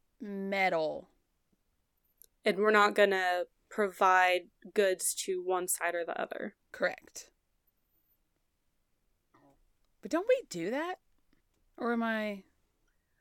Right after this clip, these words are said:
Speaker 1: crazy?
Speaker 2: Uh, maybe we do more so now,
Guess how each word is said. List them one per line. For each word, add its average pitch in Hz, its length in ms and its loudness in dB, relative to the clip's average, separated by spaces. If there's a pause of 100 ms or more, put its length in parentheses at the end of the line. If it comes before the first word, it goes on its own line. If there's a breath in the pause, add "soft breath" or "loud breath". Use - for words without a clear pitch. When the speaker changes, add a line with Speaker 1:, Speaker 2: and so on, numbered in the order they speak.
(160)
Speaker 1:
crazy? 214 340 -2
Speaker 2:
Uh, 196 560 2 (960)
maybe 220 380 0
we 208 220 -6
do 196 300 -2 (100)
more 190 160 -8
so 190 220 -2
now, 180 480 -6